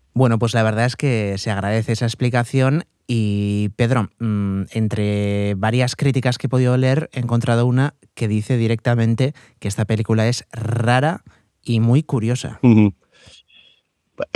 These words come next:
Speaker 2: A ver, yo creo que es un poco el, eh, tiene el tono que tienen,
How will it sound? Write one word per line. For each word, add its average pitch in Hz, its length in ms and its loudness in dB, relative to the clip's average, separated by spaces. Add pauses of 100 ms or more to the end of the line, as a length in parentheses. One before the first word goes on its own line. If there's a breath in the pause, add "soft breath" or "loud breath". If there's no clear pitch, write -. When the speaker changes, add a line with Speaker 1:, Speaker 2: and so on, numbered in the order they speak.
(560)
Speaker 2:
A 147 100 4
ver, 135 280 4
yo 156 160 2
creo 170 160 4
que 131 380 4
es - 160 2
un 165 80 2
poco 165 200 4
el, 127 240 4
eh, - 140 0 (200)
tiene 190 220 6
el 131 160 2
tono 196 460 4 (160)
que 123 140 4
tienen, 156 480 6